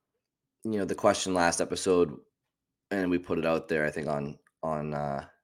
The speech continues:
Twitter was, "Are you worried about Jake DeBrusker?" And, uh, and I'm,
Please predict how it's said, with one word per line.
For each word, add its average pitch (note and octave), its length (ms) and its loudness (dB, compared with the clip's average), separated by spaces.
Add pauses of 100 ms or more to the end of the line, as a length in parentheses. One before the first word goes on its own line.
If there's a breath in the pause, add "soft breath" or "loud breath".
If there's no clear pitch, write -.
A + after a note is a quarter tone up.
(400)
Twitter F2 360 4
was, D#2+ 240 2
"Are D#2+ 140 4
you D#2 140 2
worried D#2+ 240 2
about D#2 180 -2
Jake D#2+ 180 -4
DeBrusker?" D2+ 600 -2 (1000 soft breath)
And, F#2 360 0
uh, F2+ 260 6
and G2+ 140 2
I'm, A#2 400 4